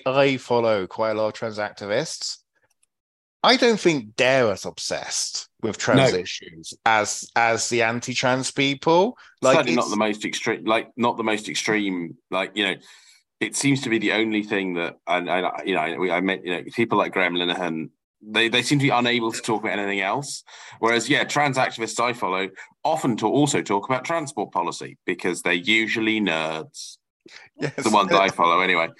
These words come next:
Speaker 1: And I think as well, like, you know, me, um, uh, me and Luke are both been radicalized in the other direction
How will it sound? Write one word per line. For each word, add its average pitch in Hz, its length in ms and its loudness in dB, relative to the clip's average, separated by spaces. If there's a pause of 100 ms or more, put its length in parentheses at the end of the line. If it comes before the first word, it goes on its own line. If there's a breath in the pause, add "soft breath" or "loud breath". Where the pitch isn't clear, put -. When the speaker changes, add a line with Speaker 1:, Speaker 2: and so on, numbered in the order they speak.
(300 loud breath)
Speaker 1:
And 240 120 6
I 254 60 4
think 320 200 4
as 240 80 2
well, 277 100 6
like, 147 220 6
you 139 60 2
know, 120 260 4
me, 165 280 -4 (520)
um, 131 420 6 (600)
uh, - 80 -6 (160)
me 185 420 -2
and 135 200 -2
Luke 185 280 -2
are 123 80 -4
both 127 420 0 (1160)
been 139 300 -2 (260)
radicalized 131 840 2
in 113 60 -10
the 117 120 -4
other 113 140 0
direction 110 840 -2